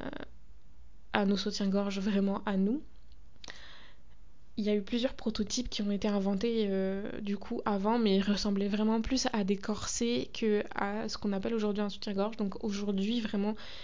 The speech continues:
on dit que c'est en mille huit cent quatre-vingt-neuf que ça a changé. C'est une femme française qui s'appelle Herminie, euh, Cadel qui a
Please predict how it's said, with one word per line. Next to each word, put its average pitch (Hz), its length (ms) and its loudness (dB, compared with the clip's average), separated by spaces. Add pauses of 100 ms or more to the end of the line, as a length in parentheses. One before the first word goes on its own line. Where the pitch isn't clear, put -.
(160)
on 220 120 8
dit 214 180 6
que - 80 -4
c'est - 160 -4
en 208 100 0
mille 214 200 2
huit 220 80 2
cent 240 120 -4
quatre-vingt-neuf 202 680 -2
que 202 280 -2 (520)
ça - 240 2
a 208 40 2
changé. 214 380 2 (1500)
C'est - 220 0
une 214 100 10
femme 277 240 2
française 208 640 0
qui - 140 -8
s'appelle 208 420 -2 (720)
Herminie, 226 640 6 (300)
euh, 190 340 2 (460)
Cadel 214 500 2 (160)
qui 208 300 0
a 190 160 2